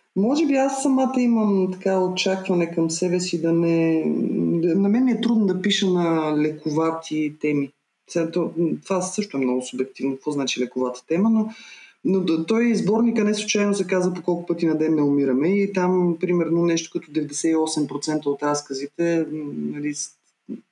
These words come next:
темата е смъртта или някой умира. <laughs> Нали, тоест,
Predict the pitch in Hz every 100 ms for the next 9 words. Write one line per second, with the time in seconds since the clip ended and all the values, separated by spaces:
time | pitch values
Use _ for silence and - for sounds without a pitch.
0 | _ 160 143 127 147 160 160 147 143 -
1 | 147 120 123 135 147 123 - 147 151 143
2 | 151 147 - - 185 180 202 175 180 180
3 | 185 190 -